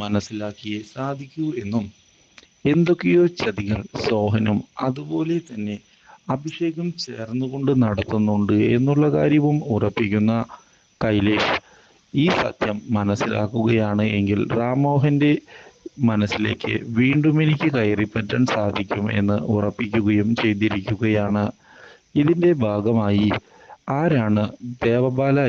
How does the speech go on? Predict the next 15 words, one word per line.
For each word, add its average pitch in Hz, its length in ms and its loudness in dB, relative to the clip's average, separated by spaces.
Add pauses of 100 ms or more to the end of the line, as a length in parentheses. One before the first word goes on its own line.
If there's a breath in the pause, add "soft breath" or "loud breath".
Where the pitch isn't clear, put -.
എന്നും 104 200 2 (560 loud breath)
എന്ത് 170 200 6 (100)
ബന്ധമാണ് 104 640 2 (360)
ഇവിടെയുള്ള 160 500 4 (180)
ആളുമായി 104 520 2 (300)
ദേവബാലയ്ക്കുള്ളത് 135 1000 2 (180)
എന്നുമുള്ള 107 440 4 (240)
ചോദ്യത്തിന് 107 580 0 (640 loud breath)
ഉത്തരം 170 360 -4 (100)
കണ്ടെത്തുന്നതിന് 107 800 -8 (180)
വേണ്ടിയുള്ള 117 520 2 (140)
നീക്കങ്ങൾ 104 500 2 (800 soft breath)
നടത്തുകയാണ് 143 840 2 (300)
കൈലേഷ്. 104 520 2 (1000)
ആദ്യമൊക്കെ 104 540 0